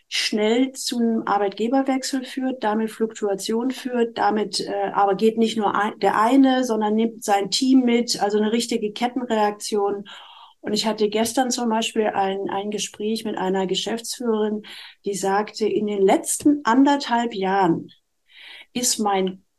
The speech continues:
meine mein Co-Geschäftsführer, der für den Finanzbereich, ähm, tätig war,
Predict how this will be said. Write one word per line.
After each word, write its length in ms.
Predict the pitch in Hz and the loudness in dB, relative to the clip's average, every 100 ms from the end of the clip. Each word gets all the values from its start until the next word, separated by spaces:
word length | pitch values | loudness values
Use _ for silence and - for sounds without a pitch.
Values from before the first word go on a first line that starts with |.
| - | -4
meine 420 | 185 196 190 190 _ _ _ - | 0 0 0 -6 _ _ _ -8
mein 420 | 185 190 196 190 _ _ | -2 0 0 -4 _ _
Co-Geschäftsführer, 1160 | - 311 339 240 - 190 190 - - 190 185 175 | 2 6 6 4 2 0 -2 -8 -4 -2 -2 -2
der 180 | 185 | -2
für 100 | 175 | -2
den 180 | 185 180 | 0 0
Finanzbereich, 1120 | 175 185 202 277 - 208 180 175 175 - - - | 2 0 4 2 2 -4 -2 -2 -4 -6 -14 -8
ähm, 440 | 170 165 165 165 | -4 -2 -2 -4
tätig 380 | 165 170 170 165 | -2 -4 -4 -8
war, 140 | 165 | -8